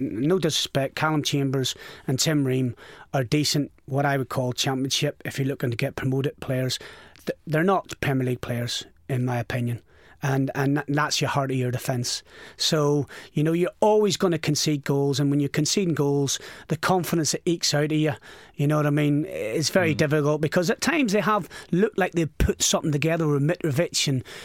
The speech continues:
Speaker 1: going forward they're not so bad, but defensively they're
Speaker 2: No.
Speaker 1: absolutely all over the
Speaker 2: You,
Speaker 1: gaff.
Speaker 2: you can't spend a hundred million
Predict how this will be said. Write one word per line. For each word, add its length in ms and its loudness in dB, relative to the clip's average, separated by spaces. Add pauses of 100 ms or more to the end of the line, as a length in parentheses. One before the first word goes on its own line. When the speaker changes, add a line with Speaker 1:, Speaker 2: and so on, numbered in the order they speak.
(240)
Speaker 1:
going 240 4
forward 460 2
they're 80 2
not 220 0
so 140 0
bad, 320 2
but 160 -2
defensively 680 0
they're 240 -2
Speaker 2:
No. 80 -6
Speaker 1:
absolutely 580 0
all 200 0
over 160 0
the 80 0
Speaker 2:
You, 60 -2
Speaker 1:
gaff. 280 0
Speaker 2:
you 60 0
can't 300 -2
spend 380 -2
a 60 -4
hundred 400 -2
million 600 -6